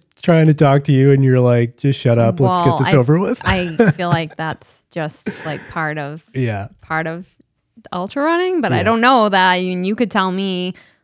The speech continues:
Speaker 2: but at the end when you're just, like, in so much pain. So for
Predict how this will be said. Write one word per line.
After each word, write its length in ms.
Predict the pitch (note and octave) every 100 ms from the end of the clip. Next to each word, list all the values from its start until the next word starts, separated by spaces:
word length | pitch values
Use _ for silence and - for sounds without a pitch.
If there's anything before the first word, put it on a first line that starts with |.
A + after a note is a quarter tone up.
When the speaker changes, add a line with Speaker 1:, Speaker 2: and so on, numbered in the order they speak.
| _ _ _ _ _ _ _ _ -
Speaker 2:
but 160 | F3+ E3+
at 100 | E3+
the 140 | E3
end 160 | D3+ D#3
when 100 | D#3
you're 120 | D3+
just, 200 | D#3 -
like, 300 | C#3+ D3+ -
in 160 | F3 D3+
so 340 | - - D#3+
much 240 | D#3 - D#3
pain. 380 | E3 D3+ D3+ E3+
So 220 | F#3+ D#3+
for 380 | - E3 E3